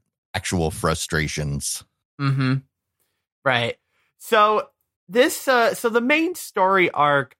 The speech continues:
Speaker 2: I would basically say, is,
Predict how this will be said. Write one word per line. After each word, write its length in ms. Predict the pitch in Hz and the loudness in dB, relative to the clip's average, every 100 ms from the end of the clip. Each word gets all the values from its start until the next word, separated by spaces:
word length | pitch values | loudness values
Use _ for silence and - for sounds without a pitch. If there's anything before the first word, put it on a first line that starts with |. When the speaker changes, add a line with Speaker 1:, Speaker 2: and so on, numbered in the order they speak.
| - | -2
Speaker 2:
I 220 | 160 190 | 0 2
would 260 | 190 185 135 | 2 -2 0
basically 600 | 156 147 147 143 143 135 | -2 -2 -4 -4 0 0
say, 640 | 123 - 135 127 127 123 - | -2 -2 0 2 0 -2 -2
is, 680 | 135 131 127 123 127 - | 0 0 0 -2 -6 -14